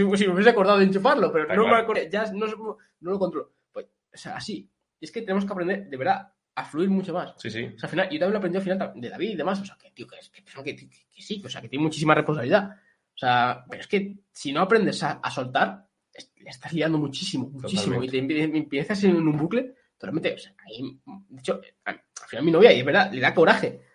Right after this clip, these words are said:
Speaker 1: eh, que
Speaker 2: El que
Speaker 1: fluya
Speaker 2: sea, el que
Speaker 1: tantísimo,
Speaker 2: fluya tanto,
Speaker 1: que
Speaker 2: ¿no?
Speaker 1: tantísimo, tío, pero es que no voy a cambiar, <laughs> si estoy muy
Speaker 2: Sí,
Speaker 1: feliz
Speaker 2: sí.
Speaker 1: así. Es que yo fluyo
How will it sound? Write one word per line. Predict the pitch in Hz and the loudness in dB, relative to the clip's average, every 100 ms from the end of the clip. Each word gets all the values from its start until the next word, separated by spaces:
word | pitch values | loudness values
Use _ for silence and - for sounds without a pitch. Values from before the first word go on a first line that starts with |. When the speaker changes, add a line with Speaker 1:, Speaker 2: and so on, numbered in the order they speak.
| _ _ _ - | _ _ _ -16
Speaker 1:
eh, | - | -12
que | |
Speaker 2:
El | - | -4
que | 165 | 4
Speaker 1:
fluya | 190 190 | 8 12
Speaker 2:
sea, | - | 12
el | 131 | 10
que | |
Speaker 1:
tantísimo, | 131 | 8
Speaker 2:
fluya | 120 156 160 | 10 10 10
tanto, | 160 - | 8 10
Speaker 1:
que | |
Speaker 2:
¿no? | 196 | 10
Speaker 1:
tantísimo, | 202 196 269 262 165 | 10 8 8 8 8
tío, | 151 | 4
pero | 127 | 0
es | 131 | -4
que | 214 | 2
no | 190 | 4
voy | |
a | 160 | 4
cambiar, | 151 240 147 | 6 8 8
<laughs> | |
si | 151 | 8
estoy | 196 196 196 | 8 8 8
muy | 208 196 | 4 4
Speaker 2:
Sí, | 190 | 4
Speaker 1:
feliz | 185 | 4
Speaker 2:
sí. | 175 | 6
Speaker 1:
así. | 202 392 185 190 196 269 - | 8 6 6 6 4 4 0
Es | |
que | - 180 | 2 2
yo | 202 | 2
fluyo | 202 226 | 2 0